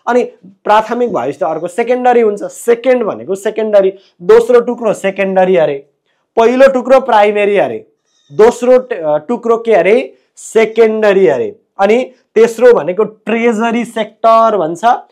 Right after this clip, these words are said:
ट्रेजरी सेक्टर भन्न अलिकति अप्ठ्यारो भयो, बुझिएन भन्यो भने यसलाई सर्भिस सेक्टर भने पनि भयो, कुरो एउटै हो। ठिक छ, त्यसो हो भने कति टुक्रामा हामीले विभाजन गर्यौँ होल इकोनोमीलाई? तीन टुक्रामा विभाजन गर्यौँ।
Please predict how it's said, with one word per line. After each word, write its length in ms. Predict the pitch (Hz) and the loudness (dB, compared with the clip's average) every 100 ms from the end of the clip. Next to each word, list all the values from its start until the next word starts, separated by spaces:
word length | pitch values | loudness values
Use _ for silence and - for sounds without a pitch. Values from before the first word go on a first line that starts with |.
| _ _ _ | _ _ _
ट्रेजरी 440 | 202 240 226 233 233 | 2 2 4 0 0
सेक्टर 520 | 233 220 220 233 240 | -4 -6 -2 -2 0
भन्न 220 | 190 151 | -2 -2
अलिकति 360 | 202 208 202 196 | -2 -2 -2 -6
अप्ठ्यारो 500 | 185 185 - 220 226 | -8 -10 -4 -2 -2
भयो, 240 | 170 214 | -2 -2
बुझिएन 540 | 190 170 185 220 214 196 | -2 -4 -4 -2 0 0
भन्यो 220 | 156 156 | -2 -2
भने 140 | 190 | 2
यसलाई 460 | 233 233 - 196 190 | 0 0 -4 -2 -2
सर्भिस 520 | - 185 190 190 190 | -2 0 0 -2 -6
सेक्टर 360 | 190 185 185 160 | -6 -2 -2 -2
भने 200 | 120 131 | -4 -8
पनि 160 | 156 | -6
भयो, 280 | 143 143 220 | -2 0 0
कुरो 320 | - 143 139 | -2 -6 -6
एउटै 500 | 127 104 95 95 90 104 | -6 -8 -14 -14 -10 -2
हो। 460 | 190 190 165 110 - _ _ _ _ _ _ _ _ _ _ - | 0 2 0 -6 -12 _ _ _ _ _ _ _ _ _ _ -12
ठिक 100 | 196 | -6
छ, 60 | 220 - _ _ _ _ - | -4 -4 _ _ _ _ -2
त्यसो 260 | 214 175 | -2 -2
हो 60 | 113 | -4
भने 400 | 98 165 226 226 _ - | -4 -4 -4 -6 _ -2
कति 280 | 220 226 277 | -2 -2 -6
टुक्रामा 440 | 262 220 220 220 | -6 -2 -2 -2
हामीले 260 | 170 190 196 | -4 -2 -2
विभाजन 400 | 202 208 190 214 | 0 0 0 -2
गर्यौँ 320 | 208 214 - - 113 | -2 -2 -4 -8 0
होल 200 | 165 214 | 2 2
इकोनोमीलाई? 540 | 214 208 208 208 214 | 0 0 0 0 -2
तीन 440 | - _ - 165 | -4 _ -10 -8
टुक्रामा 380 | 160 165 175 175 | -8 -6 -4 -4
विभाजन 400 | 170 175 160 170 | -2 -2 -2 -2
गर्यौँ। 240 | 170 165 | -2 -4